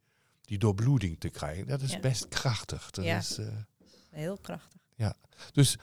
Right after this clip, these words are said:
Speaker 1: maar de mensen kunnen ook, als dat nu collega's horen, kunnen ook bij jou een opleiding of een cursus volgen
Speaker 2: Ja.
Speaker 1: om dat hun praktijk effectief toe te passen.
Speaker 2: Zeker, ja.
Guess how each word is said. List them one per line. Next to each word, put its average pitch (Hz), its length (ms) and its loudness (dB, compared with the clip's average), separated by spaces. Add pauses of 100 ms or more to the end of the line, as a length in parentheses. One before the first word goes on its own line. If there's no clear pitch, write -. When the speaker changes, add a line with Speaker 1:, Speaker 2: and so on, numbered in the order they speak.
(120)
Speaker 1:
maar 127 260 6
de 135 140 4
mensen 143 380 8
kunnen 160 280 8
ook, 131 160 8
als 110 180 6
dat 120 140 6
nu 117 120 6
collega's 117 580 4
horen, 127 260 6
kunnen 151 260 4
ook 127 140 2
bij 123 120 6
jou 123 380 4
een 127 120 0
opleiding 127 600 4
of 104 180 2
een 101 140 -4
cursus 131 400 6
volgen 113 420 8
Speaker 2:
Ja. 202 240 0
Speaker 1:
om 127 120 8
dat 123 180 10
hun 120 260 4
praktijk 110 560 6
effectief - 800 4
toe 90 200 -4
te - 100 -6
passen. 80 440 -2
Speaker 2:
Zeker, 175 420 -6 (180)
ja. 160 220 -8